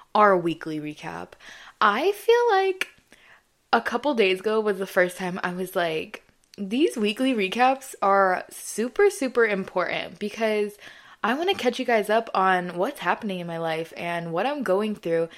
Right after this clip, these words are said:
and I don't wanna be just a robot ideology." Like, I'm a human, and I love that we have this connection.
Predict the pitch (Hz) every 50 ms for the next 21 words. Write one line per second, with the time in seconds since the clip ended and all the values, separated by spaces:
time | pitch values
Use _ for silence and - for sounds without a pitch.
0 | - - - - _ - 208 196 196 190 185 180 180 180 - - _ _ _ _
1 | - 220 214 220 226 233 233 233 247 240 202 180 - 202 208 220 214 208 220 220
2 | 226 220 175 180 190 190 190 190 190 180 196 196 185 185 - - - _ - -
3 | - - _ _ - 190 175 175 170 170 165 165 151 - - _ _ _ _ _
4 | - - - 165 170 190 196 196 185 196 185 175 175 170 - 185 175 170 165 175
5 | 175 160 165 170 170 165 151 156 151 160 165 170 185 196 202 190 175 - - 208
6 | 196 185 185 175 170 175 - 175 170 175 175 170 170 170 180 180 185 190 190 202
7 | 190 185 185 180 170 - - 170 165 170 165 175 170 - - - 175 170 165 160
8 | 165 165 - - - 170 160 160